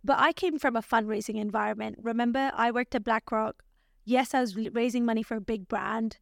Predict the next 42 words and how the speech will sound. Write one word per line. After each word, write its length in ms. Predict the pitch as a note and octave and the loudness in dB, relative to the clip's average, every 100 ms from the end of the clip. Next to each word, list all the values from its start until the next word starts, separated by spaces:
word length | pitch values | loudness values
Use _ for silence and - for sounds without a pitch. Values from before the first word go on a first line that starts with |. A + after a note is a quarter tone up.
| _ _ _ | _ _ _
but 80 | C#4+ | 0
I 100 | D#4+ | 2
know 160 | F4 F#4+ | 2 0
how 240 | C4+ A3 | 2 2
investors 580 | - A3+ G3+ - G#3+ G#3 | 0 -2 -2 -2 -4 -4
work. 340 | A3 B2+ - | -4 -4 -2
And 140 | A#3+ C#4+ | 0 0
I 40 | |
said, 140 | C#4+ F#4 | 0 2
"No, 180 | F#4+ F#4 | 2 2
we'll 220 | E4+ F4+ | 2 0
do 160 | E4 C#4+ | 0 -2
this 180 | C#4 | 0
on 120 | A#3+ A3+ | 0 0
our 120 | - | 0
own. 200 | G#3+ G#3+ | -2 -2
We'll 120 | C#4+ | -2
do 120 | E4+ | -2
it 100 | D#4 | 0
the 80 | C4+ | 0
hard 220 | A#3+ A3 | 2 0
way. 100 | A#3+ | 0
Thank 340 | E4 E4+ E4 - | -2 -2 -2 0
you. 160 | E4+ F4 | 0 0
And 160 | B3 | 0
if 140 | C#4 - | 0 0
we 120 | C#4+ | 0
don't, 300 | D4 D#4 C4+ | 2 0 0
then 120 | A#3 | -2
we'll 100 | A#3 - | -2 0
come 100 | A#3 | 0
back 200 | G#3+ G3 | 0 -2
to 200 | - - | -8 -8
you." 140 | - - - | -6 -10 -2
And 160 | B3+ | 2
of 120 | B3+ - | 2 0
course, 360 | C#4 C4+ - - | 0 0 -2 -4
uh, 260 | A#3 A3+ G3 _ _ - | -2 -2 -4 _ _ -2
before 300 | B3+ - C#4 | -2 0 0
you 140 | B3 | 2
know 180 | A#3 A#3+ | 2 2
it, 160 | A#3+ | 0